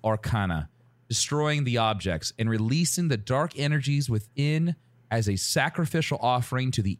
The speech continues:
ancient Sith lords. Later, the Acolytes wisely decided that these irreplaceable artifacts should be revered and not destroyed.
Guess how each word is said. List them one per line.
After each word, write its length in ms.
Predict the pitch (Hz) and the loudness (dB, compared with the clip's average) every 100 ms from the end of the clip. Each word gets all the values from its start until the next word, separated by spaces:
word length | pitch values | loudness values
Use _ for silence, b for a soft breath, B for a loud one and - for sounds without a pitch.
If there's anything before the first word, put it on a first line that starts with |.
| - | -2
ancient 400 | 117 120 123 120 | -2 0 0 -2
Sith 360 | - 113 104 | 0 0 0
lords. 520 | 87 87 78 80 - - _ _ _ _ _ | 0 0 0 -2 -6 -8 _ _ _ _ _
Later, 640 | 92 123 214 180 110 156 - _ _ | -4 -2 0 0 0 -2 -6 _ _
the 200 | 101 117 | -4 0
Acolytes 520 | 131 147 147 139 135 107 | 0 0 0 0 0 -2
wisely 520 | 95 123 170 151 135 | 0 0 2 0 -2
decided 500 | 104 - 98 95 85 | -2 0 0 0 -2
that 180 | 92 - | -4 -2
these 380 | 117 127 113 - | 0 0 -2 -2
irreplaceable 960 | 131 139 143 - 143 151 - 143 147 - | -2 0 -2 -4 -2 -2 -2 -2 -2 -2
artifacts 600 | 120 131 135 139 131 - | 0 2 0 -2 -4 -2
should 280 | - 147 143 | -2 -2 0
be 120 | 143 | 0
revered 840 | 120 110 107 98 156 165 104 73 - _ _ _ _ 80 | 0 0 0 0 0 2 0 -2 -8 _ _ _ _ -2
and 140 | 82 | 0
not 220 | 87 87 | 0 -2
destroyed. 600 | 87 - - 82 71 67 | -2 -2 -2 -2 -2 -6